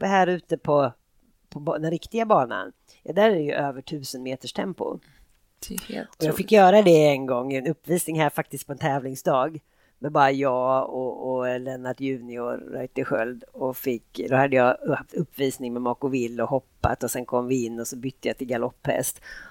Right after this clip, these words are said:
Speaker 1: Och så drog vi en repa. Ja, fy! Och då hade jag ändå ridit här inne lite granna till
Speaker 2: Ja.
Speaker 1: och från under ett halvår. Men fy fasen vad fort det gick, alltså.
Speaker 2: Du tänkte,
Speaker 1: Det var
Speaker 2: trampade hästen fel då?
Speaker 1: häftigt och jag var glad att vi bara var två.
Speaker 2: Ja.
Speaker 1: Men,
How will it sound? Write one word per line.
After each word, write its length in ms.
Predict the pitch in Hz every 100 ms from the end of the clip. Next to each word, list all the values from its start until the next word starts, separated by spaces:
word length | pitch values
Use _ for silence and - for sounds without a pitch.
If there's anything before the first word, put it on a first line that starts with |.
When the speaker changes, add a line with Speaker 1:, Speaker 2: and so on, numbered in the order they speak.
| -
Speaker 1:
Och 160 | - 135
så 80 | 127
drog 300 | 139 131 123
vi 140 | 123
en 160 | - 117
repa. 400 | 117 - - -
Ja, 160 | - - - - - -
fy! 240 | 285 196
Och 100 | -
då 80 | 151
hade 200 | 143 185
jag 140 | 147 165
ändå 220 | 143 139
ridit 440 | 151 170 139 180
här 140 | 170 135
inne 360 | 135 123 117
lite 320 | 120 127 - 131
granna 540 | 131 110 110 120 123 _ -
till 80 | 170
Speaker 2:
Ja. 180 | 165
Speaker 1:
och 60 | 160
från 240 | 156 131 131
under 160 | 123
ett 120 | 123 -
halvår. 420 | 135 - 110 117
Men 160 | 117 - _ _ - -
fy 140 | 339 262 - 233 -
fasen 400 | - - - -
vad 140 | - -
fort 140 | -
det 60 | -
gick, 200 | 254 -
alltså. 320 | - - 247 170 -
Speaker 2:
Du 100 | 180
tänkte, 320 | - - -
Speaker 1:
Det 80 | 190
var 60 |
Speaker 2:
trampade 200 | 226 214
hästen 280 | 233 - 170
fel 220 | 233 160 156
då? 60 | 185
Speaker 1:
häftigt 260 | 196 196
och 60 | 185
jag 100 | 185
var 100 | 190
glad 240 | 190 196
att 100 | 185
vi 60 | 175
bara 180 | 156 139
var 120 | 143
två. 460 | - - 135 160 175 -
Speaker 2:
Ja. 280 | 170 165 160 -
Speaker 1:
Men, 320 | 170 170 170